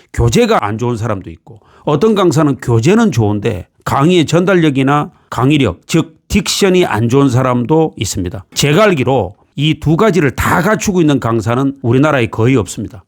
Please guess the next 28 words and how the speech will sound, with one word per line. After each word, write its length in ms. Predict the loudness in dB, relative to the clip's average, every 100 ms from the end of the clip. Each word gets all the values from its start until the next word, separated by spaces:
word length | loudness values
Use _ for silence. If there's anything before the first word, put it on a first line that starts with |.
| -6
만약에 380 | 0 2 2 0
있다면 560 | 0 0 2 0 -4 -10 _
그 180 | -4 -4
두 160 | -2 -2
가지를 320 | 0 2 2
다 300 | 0 -2 -2
갖춘 300 | 0 0 0 0
사람 220 | 0 0
선택하시고, 720 | -2 -2 -2 0 0 0 -2 -4
만약에 440 | -4 -2 0 0 0 -2
없다면 680 | -4 -2 0 0 0 -4 -8 -10
처음에는 580 | -4 -2 0 0 0
강의력과 640 | -2 0 2 2 0 -2 -4
전달력이 760 | 0 0 2 2 2 2 -2
좋은 220 | -2 0 0
사람을 340 | 0 0 0
먼저 220 | -2 -4
선택해서 520 | -2 0 0 0 0 2
들으시고 600 | 2 2 0 -4 -6 -8 _
시험이 520 | -10 -2 2 2 2
임박했을 680 | 2 0 0 -2 -2 -2 -2
때는 240 | 0 -2
책이 420 | -4 -6 -2 -2 0
좋은 260 | 0 0
강사 340 | 0 0 0 0
거를 280 | 0 -2 -2
또 200 | -2 -4
선택해서 840 | -4 -4 -2 -2 -2 -2 0 -2